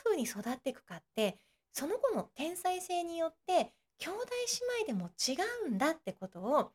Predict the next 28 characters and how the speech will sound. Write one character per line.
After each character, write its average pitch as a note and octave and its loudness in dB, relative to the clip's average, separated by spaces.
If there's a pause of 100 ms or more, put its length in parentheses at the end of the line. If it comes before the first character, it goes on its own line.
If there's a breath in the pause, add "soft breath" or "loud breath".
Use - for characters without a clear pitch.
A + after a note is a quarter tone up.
(320)
私 G#4+ 0
自 A4+ 2
身 A3+ -2
知 - 4
っ - -4
て - 2
た A#4 2
つ C#4 -4
も C#4 0
り C#4 0
で C4+ 0
も、 D4 6 (320 loud breath)
本 A#4+ 0 (200)
当 B4+ 6
の B4 0
意 B4 2
味 - 4
で G#3+ 4
分 F#3 -2
か G#3+ -2 (180)
っ - -20
て C4 -2
な B3 -2
か G#3+ -4
っ F#3+ -8
た G#4+ 4
っ A4 -4 (100)
て - -6